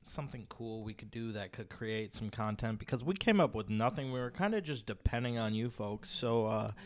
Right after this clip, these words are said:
Speaker 2: I don't know.
Speaker 1: if you could help our disorganized asses out, I mean, tell us what to do here. And we'll just, we'll just wait.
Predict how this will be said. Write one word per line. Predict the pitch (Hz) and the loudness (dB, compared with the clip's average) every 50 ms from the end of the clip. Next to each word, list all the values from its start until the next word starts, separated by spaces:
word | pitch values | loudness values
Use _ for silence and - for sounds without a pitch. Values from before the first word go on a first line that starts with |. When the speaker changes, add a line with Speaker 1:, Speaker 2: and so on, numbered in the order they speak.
| 196 - - - - - 185 | -16 -18 -18 -20 -18 -18 -16
Speaker 2:
I | |
don't | 185 185 | -16 -16
know. | 190 196 196 - - - - - - - - - | -16 -16 -16 -16 -18 -20 -20 -20 -20 -20 -8 -6
Speaker 1:
if | 147 156 214 | -2 0 2
you | 262 | 4
could | - 165 120 | 4 4 4
help | 107 120 123 120 104 | 6 6 6 6 6
our | 123 120 | 6 4
disorganized | 117 110 117 117 - 139 123 123 110 120 120 120 120 120 117 104 127 | 4 4 2 2 2 4 4 4 4 4 4 4 4 4 4 4 4
asses | 123 123 123 120 - 143 131 110 113 - | 6 6 6 4 4 2 0 -2 -2 -2
out, | - 87 104 131 185 262 277 - - - - - - | 0 4 6 6 6 6 4 -2 -10 -18 -16 -10 -4
I | 156 151 151 | -2 0 2
mean, | 165 160 160 160 160 160 - - | 4 4 4 4 4 2 0 2
tell | - 165 156 165 | 4 6 6 6
us | 170 160 - | 4 4 2
what | 170 175 160 | 0 -2 -2
to | - 151 | -4 0
do | 143 175 202 196 | 4 6 6 8
here. | 131 117 110 101 101 - - - - - - - - - _ _ - - _ _ _ - - - - - - - - - - - - - - - - - - - - - - - - - - - - - - - - - - - - - - - - | 8 6 4 2 0 -4 -6 -12 -18 -20 -20 -20 -20 -20 _ _ -20 -20 _ _ _ -20 -20 -20 -14 -10 -8 -8 -4 -4 -4 -4 -4 -6 -8 -8 -8 -8 -10 -10 -8 -4 -4 -4 -4 -4 -6 -6 -6 -6 -10 -10 -10 -10 -10 -10 -12 -14 -14 -12 -8
And | 120 113 | -4 2
we'll | 127 160 | 2 2
just, | 202 196 - - - - - - | 4 4 4 4 2 0 -2 2
we'll | 120 139 156 | 2 4 4
just | - - - - - | 4 2 2 2 4
wait. | 120 139 160 147 - | 4 4 4 4 0